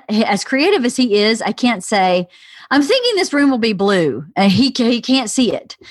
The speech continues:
Like, "I'm thinking the kitchen island will go here." He cannot see it. He has to see a, like, a picture, or I have to block it off with, like, stakes and rope or something. He has to see the actual thing. He can't visualize it. So if I find an inspiration picture, I'll say,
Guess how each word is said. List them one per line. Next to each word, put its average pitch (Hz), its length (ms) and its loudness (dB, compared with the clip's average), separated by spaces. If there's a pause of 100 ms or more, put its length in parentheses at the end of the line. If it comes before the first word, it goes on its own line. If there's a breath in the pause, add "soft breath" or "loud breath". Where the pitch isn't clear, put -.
(240 loud breath)
Like, 226 140 0
"I'm 294 100 4
thinking 466 400 -2
the 294 140 2
kitchen 294 340 0
island 269 280 4
will 240 80 4
go 220 200 0
here." 190 460 0
He 208 160 0
cannot 220 500 -2
see 208 180 -2
it. 160 80 0
He 202 100 -2
has 202 300 0
to 226 120 -10
see 190 400 0
a, 175 80 0
like, 160 260 -4
a 151 160 -10
picture, 262 720 -2 (420 loud breath)
or 202 140 0
I 196 60 2
have 208 240 -2
to 180 100 -2
block 185 400 -2
it 226 80 2
off 202 300 0
with, 180 140 -8
like, 156 200 -6
stakes 190 480 -2
and 151 180 -2
rope 247 460 0 (480 loud breath)
or 190 200 2
something. 247 720 -2
He 202 140 -2
has 208 220 0
to 196 100 -12
see 240 220 -2
the 202 160 -6
actual 185 320 -4
thing. 190 180 -4
He 175 80 -6
can't - 300 -8
visualize 208 500 0
it. 135 140 -10
So 214 120 -2
if 196 120 -4
I 180 80 -2
find 269 320 0
an 190 120 -6
inspiration 262 600 0
picture, 220 360 -2
I'll 190 160 2
say, 180 320 -2